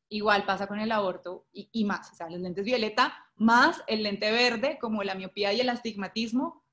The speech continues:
ya fue. Eh, <laughs> no hay retorno. Y con, con María del Mar y con Cata,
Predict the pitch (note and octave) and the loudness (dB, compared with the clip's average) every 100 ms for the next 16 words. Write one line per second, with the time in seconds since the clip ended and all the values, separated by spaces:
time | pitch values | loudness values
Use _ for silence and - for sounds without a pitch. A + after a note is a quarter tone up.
0 | _ F3 G#3 F#3 - F3+ F3 _ _ _ | _ 0 2 2 -4 -8 -10 _ _ _
1 | _ _ - G#3 G3 F#3 G#3+ - A3 A3+ | _ _ -2 2 2 2 0 0 4 6
2 | G#3+ G3+ G#3 G#3+ G3 E3+ E3+ F3+ _ - | 6 2 2 2 0 -2 -6 -16 _ -20
3 | - _ _ _ _ - D#4 E4+ F4+ F4 | -20 _ _ _ _ -2 4 6 6 4
4 | F4 E4 D#4 D#4 D4+ C#4+ C4+ D4 D4 C4+ | -2 2 4 4 2 -2 -2 0 4 4
5 | C4 B3+ B3 C4 C4 B3+ F4 E4 - C#4 | 4 4 4 4 2 0 -2 0 6 8
6 | B3 A#3 A#3 D4+ | 8 6 0 0